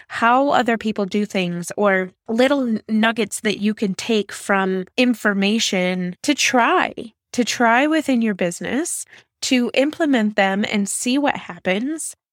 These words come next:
and grow and learn from it. So that's what I'm hoping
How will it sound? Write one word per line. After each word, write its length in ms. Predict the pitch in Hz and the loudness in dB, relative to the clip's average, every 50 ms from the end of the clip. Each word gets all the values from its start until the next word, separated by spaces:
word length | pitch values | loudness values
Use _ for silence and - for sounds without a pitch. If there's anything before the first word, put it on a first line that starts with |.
| _ _ _ _ _ _ _ _ _ _ - | _ _ _ _ _ _ _ _ _ _ 0
and 500 | 247 240 240 233 240 226 277 - 220 190 | 2 4 4 2 2 0 -4 -6 -6 -6
grow 480 | - 226 202 214 214 214 226 247 269 | -6 -4 0 2 2 4 2 2 0
and 240 | - - - 226 220 | -2 -2 -2 -2 0
learn 240 | 220 240 311 381 370 | 0 0 -2 -2 -4
from 260 | - - - 185 - - | -4 -6 -6 -6 -4 -6
it. 260 | - - - - - | -6 -8 -8 -8 -8
So 400 | - - - 247 233 226 226 - | -4 0 2 2 2 0 -2 -4
that's 480 | - 220 214 247 254 320 381 - - - | -2 0 2 2 2 2 0 -2 -2 0
what 80 | 294 | 0
I'm 180 | 262 240 226 202 | 2 2 0 -2
hoping 440 | - - 202 190 - 254 285 349 | -2 -4 -4 -2 0 0 0 0